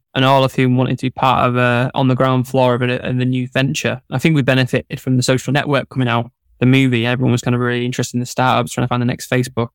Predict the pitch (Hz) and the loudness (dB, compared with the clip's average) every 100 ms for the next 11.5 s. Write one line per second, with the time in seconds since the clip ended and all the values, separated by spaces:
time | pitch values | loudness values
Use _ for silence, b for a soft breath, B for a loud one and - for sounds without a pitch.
0 | _ - 143 131 135 - 135 131 117 - | _ 0 2 2 0 -2 -2 -2 -2 -4
1 | 131 - 151 143 - - 123 120 123 120 | -4 0 -2 -2 -4 -4 -4 -6 -6 -4
2 | 127 123 131 127 120 117 120 _ _ _ | -2 0 0 -2 0 -2 -2 _ _ _
3 | - - 143 123 127 131 127 123 - _ | -14 -2 2 2 2 0 0 -2 -4 _
4 | 147 131 123 127 127 123 123 127 139 131 | -2 -2 0 -2 0 -4 -2 -2 -2 -4
5 | 131 127 139 131 127 127 - 120 - - | -4 -2 0 0 0 0 -2 -4 -2 -2
6 | 123 127 127 127 127 127 131 123 - 135 | -2 0 0 -2 -6 -4 -2 -2 -2 0
7 | 123 127 - - - _ _ _ - 151 | 0 0 -6 -8 -8 _ _ _ -2 2
8 | 147 143 139 135 - _ 156 139 147 139 | 4 6 4 2 0 _ 2 4 2 4
9 | 139 135 139 127 127 127 131 127 127 131 | 4 4 4 2 0 0 2 2 2 2
10 | 127 127 127 - 139 135 131 131 131 135 | 2 0 -6 -4 -2 -2 0 2 2 0
11 | - 131 127 - | 0 0 0 -6